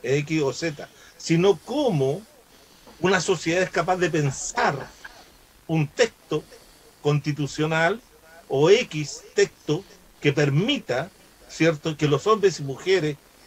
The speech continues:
eh, niños y niñas puedan vivir en condiciones mucho más adecuadas de las que viven hoy día.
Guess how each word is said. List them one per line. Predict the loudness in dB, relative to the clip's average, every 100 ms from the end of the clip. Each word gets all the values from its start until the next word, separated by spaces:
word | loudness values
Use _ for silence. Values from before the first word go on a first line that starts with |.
| -20 -16 -2
eh, | -2
niños | 0 2 4 4 0 -2
y | -4
niñas | -2 0 0 -4 -4
puedan | -2 0 0 -2
vivir | -4 -4 -4 -6 -20 -20 -20 -20 -20 _ _ _ _
en | 0
condiciones | 2 2 0 -2 0 0
mucho | -2 -4 -4 -4
más | -4 -6 -8 -16 -20 -20 -12
adecuadas | -6 -4 -2 0 0 -2 -4
de | -4
las | -4
que | -6 -8
viven | -6 -6 -6
hoy | -10
día. | -14 -16